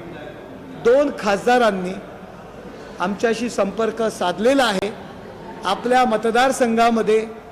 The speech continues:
कामं व्हायला पाहिजेत, विकास कामं व्हायला पाहिजेत, म्हणून त्यांनासुद्धा नरेंद्र मोदी साहेबांना पाठिंबा द्यायचा आहे आणि त्याकरता आणि यामुळेच केवळ तीन ते चार जागांचा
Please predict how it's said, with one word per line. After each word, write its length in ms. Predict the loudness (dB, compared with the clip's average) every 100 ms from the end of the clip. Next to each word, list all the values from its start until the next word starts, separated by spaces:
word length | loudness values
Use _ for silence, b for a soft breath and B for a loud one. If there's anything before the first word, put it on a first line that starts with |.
| -18 -18 -12 -4
कामं 320 | 0 4 6
व्हायला 280 | 6 4 4
पाहिजेत, 400 | 4 2 4 2 0 -16 -18 -18 -18 -18 -10
विकास 400 | -4 2 2 4
कामं 280 | 4 6 6
व्हायला 280 | 6 4 2
पाहिजेत, 420 | 2 0 4 2 0 -16 -18 -18 -18 -14 -2
म्हणून 400 | 4 4 4 0 -10 -16 -16 -12 -2
त्यांनासुद्धा 680 | 0 2 2 2 2 4 4
नरेंद्र 460 | 4 4 4 4 4
मोदी 340 | 4 2 0
साहेबांना 480 | 2 2 2 2 2
पाठिंबा 560 | 0 -2 0 0 4 4
द्यायचा 380 | 4 4 2 -2
आहे 120 | -2 -8 -12 -14 -14 -16 -16 -16 -16 -18 -4
आणि 140 | 0 0 2
त्याकरता 540 | 2 2 0 2 2 2 4 6 6 4 -4 -12 -16 -18 -10 0
आणि 200 | 2 4
यामुळेच 640 | 4 4 6 6 4 -4 -14 -4
केवळ 340 | 2 6 6 4 0 -8 -12 -14 -16 -16 -18 -18 -6
तीन 160 | -4 -2 -2
ते 100 | 0
चार 240 | 2 2
जागांचा 540 | 2 0 2 0 0